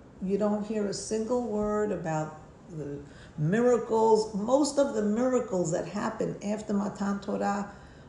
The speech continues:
are primarily done in a natural way.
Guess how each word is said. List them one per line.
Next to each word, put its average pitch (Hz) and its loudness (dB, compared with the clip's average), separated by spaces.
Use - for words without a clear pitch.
are 190 -4
primarily 214 0
done 185 -2
in 165 -2
a 165 -4
natural 160 -4
way. 135 -4